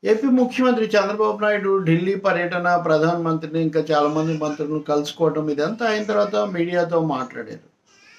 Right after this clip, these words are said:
ఆయన ఉపయోగించిన పదజాలం, టర్మినాలజీ కానీ, లేకపోతే చెప్పిన మాటలు కానీ ఏమైనప్పటికీ ఒక విషయం అయితే ప్రజలకు ఆయన స్పష్టం చేశారు.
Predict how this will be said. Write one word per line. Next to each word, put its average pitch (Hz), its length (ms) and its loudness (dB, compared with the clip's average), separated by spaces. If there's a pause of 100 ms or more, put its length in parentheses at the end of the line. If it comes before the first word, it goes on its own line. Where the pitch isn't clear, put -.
(880)
ఆయన 240 200 4
ఉపయోగించిన 240 1000 4 (120)
పదజాలం, 196 600 2
టర్మినాలజీ 214 760 -2
కానీ, 208 420 -2 (1200)
లేకపోతే 226 320 2
చెప్పిన 214 400 0
మాటలు 208 400 0
కానీ 190 280 -2
ఏమైనప్పటికీ 202 880 -2
ఒక 196 320 0
విషయం 208 580 0
అయితే 202 240 0
ప్రజలకు 180 480 0
ఆయన 170 160 0
స్పష్టం 156 420 -4
చేశారు. 165 640 -2